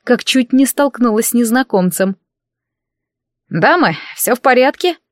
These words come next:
Он коснулся краёв шляпы. «А, да», я растерянно на него посмотрела. Рост средний, телосложение крепкое, черты лица грубоватые, но пропорциональные.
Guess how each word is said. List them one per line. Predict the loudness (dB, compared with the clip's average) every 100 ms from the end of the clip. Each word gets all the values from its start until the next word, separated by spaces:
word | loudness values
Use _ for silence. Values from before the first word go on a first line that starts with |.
| _ -8
Он | -4
коснулся | -2 -2 0 -2 0 -2
краёв | 0 0 0 0
шляпы. | 0 0 0 -4 -10 _ _ _ _ _ _ _
«А, | -2 0 0 -4 -12 -4
да», | 0 2 2 -2 _ _
я | -4 0 2 2
растерянно | 0 0 2 2 2
на | 0
него | 0 0 0
посмотрела. | -2 -2 -2 -2 -6 -6 -14 _ _ _ _ _ _ -4
Рост | 0 0 0
средний, | -6 -2 0 0 2 0
телосложение | 2 0 2 2 2 2 2
крепкое, | 0 0 0 0 0 0 _ _ _
черты | -4 -2 -2 0
лица | 0 0 -2 0 0
грубоватые, | 0 2 2 2 0 2 2
но | 2 0 -4 _ -6
пропорциональные. | -4 -4 -4 -2 -2 0 -4 -6 -12